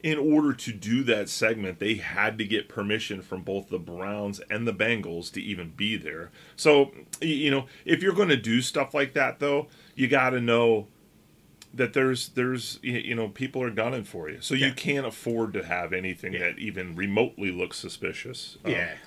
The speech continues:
Speaker 2: And that,
Speaker 1: but
Speaker 2: and that's the thing, is, is they're
Speaker 1: Yeah.
Speaker 2: just, they're just, they haven't earned the benefit of the doubt.
Speaker 1: But
Speaker 2: So
Speaker 1: I, you know,
Speaker 2: they're
Speaker 1: they, honestly though, I think, I think, uh, I don't wanna, I don't wanna compare their owner to, uh, to an Al Davis, but I, I really honestly believe that Robert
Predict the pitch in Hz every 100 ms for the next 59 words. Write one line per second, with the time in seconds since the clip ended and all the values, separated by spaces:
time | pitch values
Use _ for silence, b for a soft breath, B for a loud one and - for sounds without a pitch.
0 | - - 175 175 165 156 156 147 - 107
1 | 85 82 85 90 - 104 98 113 113 110
2 | 101 107 101 107 104 98 113 110 107 107
3 | 101 95 92 90 87 85 - - - 233
4 | 262 - 269 285 339 196 202 175 - 226
5 | 277 277 269 247 - 127 170 170 - 139
6 | 135 170 170 160 160 151 127 139 151 139
7 | 120 - 123 131 131 113 - 107 - 120
8 | 113 110 107 117 110 104 - 98 95 92
9 | 92 90 101 98 98 98 85 107 110 85
10 | 82 - - b b b b - 131 -
11 | 120 113 113 113 123 120 110 104 104 104
12 | 95 95 98 107 90 87 92 90 82